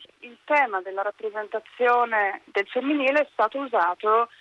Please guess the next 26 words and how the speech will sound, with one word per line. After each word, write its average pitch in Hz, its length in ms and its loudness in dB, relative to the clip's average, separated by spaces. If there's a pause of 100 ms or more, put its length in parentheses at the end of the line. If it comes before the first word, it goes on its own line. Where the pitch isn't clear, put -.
in 262 140 -8
una 254 140 -2
prospettiva 190 880 -2
di 214 180 -14
dominazione. 185 920 -4
Quindi 202 480 -4
uno 247 280 4
dei 208 160 -2
grandi 226 440 -2
temi 175 540 -2 (380)
dell'epoca 208 500 -2
coloniale 202 840 0 (380)
era 233 640 0
quello 247 300 0
dell'emancipazione 208 840 -4
femminile, 233 520 -2
per 190 160 -6
esempio, 175 560 -2 (440)
e 202 300 2 (100)
anche 269 440 -2
se 302 140 -6 (100)
poi 262 480 2 (100)
di 269 120 -16
fatto 240 840 -4
questo 247 320 -6
tema 247 340 2